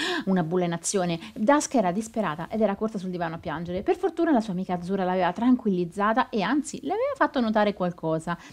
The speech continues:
Infatti il compito che aveva Dusk era diverso da quello di Diva e infatti consegnandolo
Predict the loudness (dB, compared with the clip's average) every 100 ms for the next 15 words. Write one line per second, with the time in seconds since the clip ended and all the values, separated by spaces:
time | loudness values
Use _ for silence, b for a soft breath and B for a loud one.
0 | B -6 -6 -6 -16 -8 -4 -4 -6 -10
1 | -8 0 0 0 -2 -6 -6 -8 -6 -4
2 | -4 -4 -6 -8 -12 -18 -14 -12 -6 -4
3 | -4 -6 -10 -6 -4 -2 -4 -2 -2 -2
4 | 2 2 4 2 2 -2 0 0 0 2
5 | 2 2 2 2 0